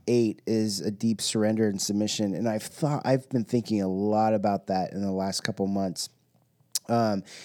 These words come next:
and really think that I'm, like, s-, I'm, I'm camped out there. And this is the, the thing with surrender is, like, I don't, I don't know, David, if we can actually, like, will ourselves to s-, fully surrender.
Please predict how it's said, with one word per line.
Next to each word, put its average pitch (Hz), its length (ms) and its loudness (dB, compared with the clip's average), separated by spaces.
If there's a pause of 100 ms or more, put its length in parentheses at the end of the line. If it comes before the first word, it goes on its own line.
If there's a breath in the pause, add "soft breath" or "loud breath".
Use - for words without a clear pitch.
(180 loud breath)
and 117 200 2
really 131 280 4
think 127 320 0
that 117 120 6
I'm, 110 220 2
like, 101 220 0
s-, - 380 -2
I'm, 107 300 -2
I'm 107 200 -2
camped 110 500 -2
out 110 260 0
there. 98 340 0
And 110 520 0 (800 soft breath)
this 151 280 4
is 160 140 4
the, 147 160 4 (160)
the 147 140 4
thing 180 420 4
with 156 120 2
surrender 147 560 6
is, 131 100 4
like, 127 360 2
I 147 140 0
don't, 175 220 2 (380)
I 151 140 -12
don't 156 220 -8
know, 151 280 0
David, 147 380 2
if 131 200 0
we 143 100 4
can 143 220 2
actually, 131 600 0
like, 123 320 4
will 113 300 6
ourselves 110 540 2
to 101 200 2
s-, - 460 -8 (100)
fully 104 320 2
surrender. 98 600 0